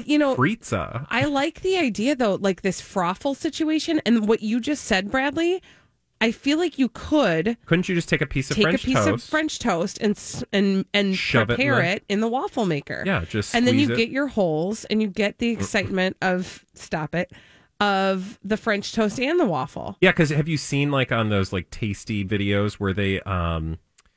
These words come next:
Speaker 2: gosh, what is it, like, mashed potato waffles?
Speaker 1: Yep.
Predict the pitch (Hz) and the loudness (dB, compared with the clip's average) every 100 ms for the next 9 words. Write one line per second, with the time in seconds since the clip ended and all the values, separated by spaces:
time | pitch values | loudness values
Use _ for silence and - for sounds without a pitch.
0 | _ _ _ 110 87 - 113 117 104 90 | _ _ _ 0 0 0 0 2 0 -2
1 | - 92 90 104 98 101 - 107 - 107 | -2 -2 -2 0 0 0 -4 -8 -6 -2
2 | 113 123 127 135 139 139 147 175 180 190 | 0 0 0 0 -2 -2 0 2 4 2
3 | 220 294 | 2 -2